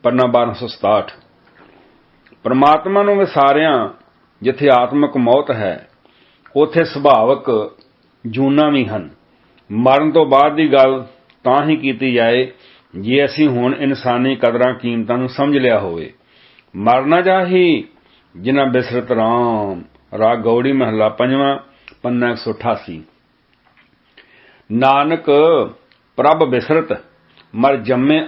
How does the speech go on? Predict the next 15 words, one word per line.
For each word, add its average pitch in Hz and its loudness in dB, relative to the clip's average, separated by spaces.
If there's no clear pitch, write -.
ਅਭਾਗੇ।" 113 0
ਥਿੱਤੀ 151 0
ਗੌੜੀ, 139 2
ਮਹੱਲਾ 123 0
ਪੰਜਵਾਂ, 127 -2
ਦੋ 117 -4
ਸੌ 117 -6
ਅਠਾਨਵੇਂ। 92 -8
ਪਰਮਾਤਮਾ 147 0
ਨੂੰ 190 2
ਵਿਸਾਰਨ 147 2
ਵਾਲਾ 147 4
ਮਰਿਆ 131 0
ਪਿਆ 117 -2
ਹੈ, 98 -4